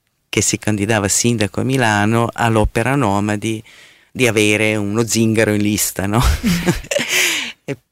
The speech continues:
non so, probabilmente Opera Nomadi mi chiese: "Ma tu, eh, vorresti candidarti?" Eh,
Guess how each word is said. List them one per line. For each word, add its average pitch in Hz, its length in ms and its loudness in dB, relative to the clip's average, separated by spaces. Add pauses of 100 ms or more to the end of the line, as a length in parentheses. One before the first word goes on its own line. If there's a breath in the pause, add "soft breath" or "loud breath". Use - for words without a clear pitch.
non 107 280 -2
so, 87 200 -2
probabilmente - 760 -6
Opera 85 340 -4
Nomadi 87 1400 -6
mi - 100 -8
chiese: 71 400 -2
"Ma 101 240 -2 (640)
tu, 110 260 0 (680 loud breath)
eh, - 320 -8
vorresti 101 480 2
candidarti?" 101 1000 0
Eh, - 260 -6